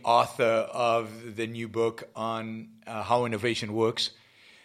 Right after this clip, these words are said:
uh, which is an excellent book. I, I've read it. I interviewed him about a month and a half ago, and, and, uh, he, he, uh,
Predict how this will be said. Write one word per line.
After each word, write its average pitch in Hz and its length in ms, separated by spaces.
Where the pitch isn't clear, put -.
uh, 110 280
which 113 280
is 110 100
an 120 80
excellent 113 380
book. 107 260
I, 104 200
I've 104 220
read 104 200
it. 120 120
I 113 60
interviewed 117 400
him 104 200
about 101 220
a 98 60
month 101 340
and 101 140
a - 20
half 98 260
ago, 101 380
and, 101 260
and, 98 380
uh, 98 300
he, 101 400
he, 104 360
uh, 95 180